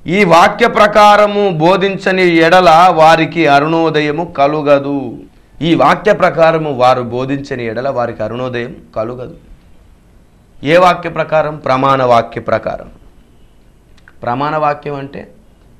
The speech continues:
అర్థం ఏంటి? ప్రేమ దేవుని బిడ్డలారా,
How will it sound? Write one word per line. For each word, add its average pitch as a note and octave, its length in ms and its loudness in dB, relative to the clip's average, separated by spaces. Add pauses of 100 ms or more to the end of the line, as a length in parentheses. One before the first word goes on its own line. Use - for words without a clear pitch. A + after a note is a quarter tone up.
(120)
అర్థం G#2 320 -14
ఏంటి? B2+ 440 -14 (920)
ప్రేమ B2 240 -8
దేవుని G#2+ 300 -10
బిడ్డలారా, - 420 -20